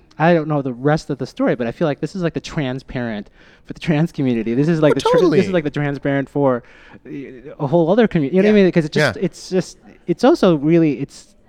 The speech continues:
Speaker 1: uh, sitting in those really awkward situations. Like the question, the premise of the title alone is like, ah, but it's like you feel like this is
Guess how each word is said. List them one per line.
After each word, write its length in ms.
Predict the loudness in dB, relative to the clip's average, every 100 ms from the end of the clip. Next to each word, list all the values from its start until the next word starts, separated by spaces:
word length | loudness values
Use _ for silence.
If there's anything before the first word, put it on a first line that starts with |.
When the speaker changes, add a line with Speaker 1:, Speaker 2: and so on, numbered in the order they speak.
| _ -20
Speaker 1:
uh, 40 | -20 -20 _ _ _ _ -12
sitting 400 | 2 4 4 4
in 400 | 4 4 2 -4 _ -20 _ 0
those 320 | 4 4 4
really 220 | 0 0
awkward 760 | 2 0 2 2 4 4 0 -6 -20 -20 -20 _
situations. 600 | -8 2 6 6 6 2
Like 100 | -2
the 60 |
question, 280 | 2 2 2
the 80 | 0
premise 320 | 2 0 0
of 60 | -2
the 80 | 0
title 300 | 2 2 2
alone 320 | 2 2 0
is 140 | -2
like, 220 | -2 -4 -2
ah, 540 | 2 2 2 -2 -14 -6
but 100 | -2
it's 100 | 0
like 140 | 0 -2
you 80 | -8
feel 320 | 0 2 4
like 200 | 2 0
this 220 | -2 0
is 260 | -6 -6